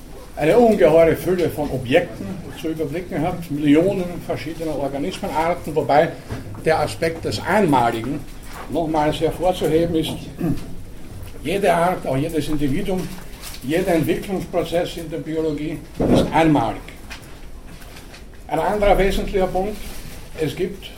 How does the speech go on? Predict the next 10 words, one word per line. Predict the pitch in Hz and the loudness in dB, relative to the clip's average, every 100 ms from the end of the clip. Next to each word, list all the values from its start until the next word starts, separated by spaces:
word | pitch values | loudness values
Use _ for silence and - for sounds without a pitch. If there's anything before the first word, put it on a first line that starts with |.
| - | -6
bei | 151 127 120 | -4 -2 0
lebenden | 156 196 190 135 143 | 4 4 2 -4 -6
Systemen | - 131 175 208 208 165 - - - - - - - | -8 -4 -2 0 -2 -4 -10 -14 -16 -16 -16 -16 -6
immer | 220 208 | 4 4
wieder | 196 185 | 6 2
das | 170 - | 0 -4
Problem | 185 160 185 185 | -4 -2 -2 0
der | 180 143 | 0 2
Grenzziehung. | 160 180 151 143 143 110 - - - - - - - | 2 2 2 2 4 2 -2 -4 -6 -8 -10 -12 -12
Also | 101 | -12